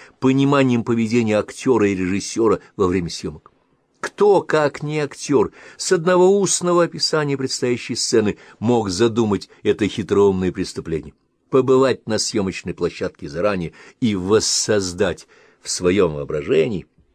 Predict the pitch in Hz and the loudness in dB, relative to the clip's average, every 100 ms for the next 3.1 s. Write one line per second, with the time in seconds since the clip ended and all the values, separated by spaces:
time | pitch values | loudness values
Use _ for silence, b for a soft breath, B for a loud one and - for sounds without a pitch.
0 | _ _ _ _ _ _ _ _ - - | _ _ _ _ _ _ _ _ -10 -2
1 | 185 170 143 147 139 - - 107 90 - | 0 2 2 0 0 -2 -2 -2 -4 -8
2 | _ _ _ _ _ - - 95 85 78 | _ _ _ _ _ -14 -10 -4 -4 -4